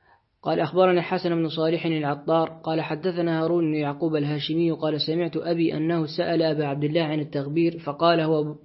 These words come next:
بدعة ومحدث. قال: "أخبرني محمد بن علي السمسار أن يعقوب بن بختان حدثهم أنه سأل أبا عبد الله عن التخبير فكرهه ونهى عن استماعه."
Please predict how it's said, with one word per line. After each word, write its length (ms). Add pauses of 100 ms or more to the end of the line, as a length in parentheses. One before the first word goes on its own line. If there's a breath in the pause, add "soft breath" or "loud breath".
بدعة 460
ومحدث. 600 (800 loud breath)
قال: 140
"أخبرني 480
محمد 380
بن 80
علي 260
السمسار 760
أن 120
يعقوب 320
بن 240
بختان 520
حدثهم 600
أنه 240
سأل 300
أبا 200
عبد 160
الله 160
عن 180
التخبير 520
فكرهه 640
ونهى 480
عن 180
استماعه." 600